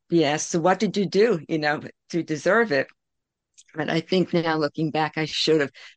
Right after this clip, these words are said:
because it was dangerous. I could have been harmed. I could have had broken bones, you know, because these were the, the old,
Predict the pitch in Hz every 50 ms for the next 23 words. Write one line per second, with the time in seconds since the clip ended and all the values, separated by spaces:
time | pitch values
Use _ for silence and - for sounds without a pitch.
0 | _ _ - 160 - - 175 165 165 - - - 190 180 196 180 185 - 208 233
1 | 254 226 - 147 - - 156 160 - 196 165 170 170 - _ - 175 170 170 165
2 | - - 208 202 202 185 165 143 143 - _ _ _ _ _ - - 165 - 190
3 | 160 156 - 196 156 143 - 165 160 165 170 - 160 160 151 - 156 160 175 180
4 | 165 147 143 - - - - - 131 - 147 156 147 139 - 143 135 - 160 -
5 | - - 170 170 165 - 160 170 139 156 156 156 - - - - - _ - 175
6 | 156 - - 170 165 160 160 165 170 - -